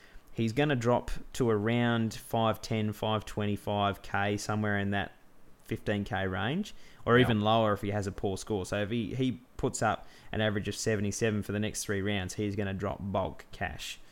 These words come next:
Speaker 1: So just wait for the guy to drop and jump on.
Speaker 2: Far out.
Speaker 1: Yep. Or even wait till he's buy if you can, uh,
Speaker 2: Yeah,
Speaker 1: if it
Speaker 2: it's
Speaker 1: works
Speaker 2: definitely
Speaker 1: out that way.
Speaker 2: a target. Definitely a
Speaker 1: Uh,
Speaker 2: target of mine.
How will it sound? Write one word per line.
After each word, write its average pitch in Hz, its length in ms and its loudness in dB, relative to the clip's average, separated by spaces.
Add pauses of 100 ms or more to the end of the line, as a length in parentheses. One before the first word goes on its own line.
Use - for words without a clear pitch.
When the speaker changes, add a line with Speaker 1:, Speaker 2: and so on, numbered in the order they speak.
(180)
Speaker 1:
So 95 400 0
just - 260 -4
wait 101 240 0
for - 100 -8
the 101 60 -2
guy 98 220 -2
to 98 80 -4
drop 92 260 -4
and 92 120 -4
jump 92 260 -4
on. 95 200 -2 (1160)
Speaker 2:
Far 104 220 -6
out. 120 200 -4 (380)
Speaker 1:
Yep. 123 200 0 (320)
Or 127 160 6
even 110 200 6
wait 107 180 2
till 107 100 -4
he's 101 120 0
buy 104 280 0
if 101 140 -4
you - 40 -10
can, 110 280 -4 (420)
uh, 110 60 0
Speaker 2:
Yeah, 107 100 2
Speaker 1:
if 101 60 0
it 107 140 -2
Speaker 2:
it's - 20 -2
Speaker 1:
works 104 260 2
Speaker 2:
definitely 110 120 0
Speaker 1:
out 120 100 -2
that 87 160 -6
way. 101 80 -2
Speaker 2:
a - 20 -2
target. 85 160 -8 (420)
Definitely 98 360 -2
a - 20 -6
Speaker 1:
Uh, 95 60 -6
Speaker 2:
target 90 320 -4
of 85 160 -8
mine. 87 240 -4